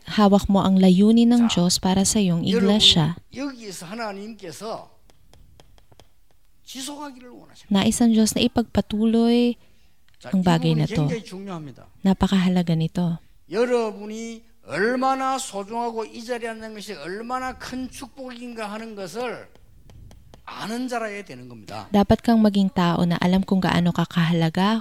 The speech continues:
Speaker 1: kung gaano ka laking
Speaker 2: 몰랐던
Speaker 1: pagpapala na nandito ka.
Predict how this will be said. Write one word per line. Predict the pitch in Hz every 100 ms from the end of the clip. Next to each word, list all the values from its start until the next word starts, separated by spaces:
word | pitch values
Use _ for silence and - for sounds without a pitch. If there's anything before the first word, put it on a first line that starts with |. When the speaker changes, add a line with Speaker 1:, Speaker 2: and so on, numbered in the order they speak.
| -
Speaker 1:
kung | - 196
gaano | 185 190 208 208
ka | - 190 180 - - -
laking | 208 185 247 240
Speaker 2:
몰랐던 |
Speaker 1:
pagpapala | 214 214 - 185 180
na | 185 185
nandito | 190 190 190 - -
ka. | 220 202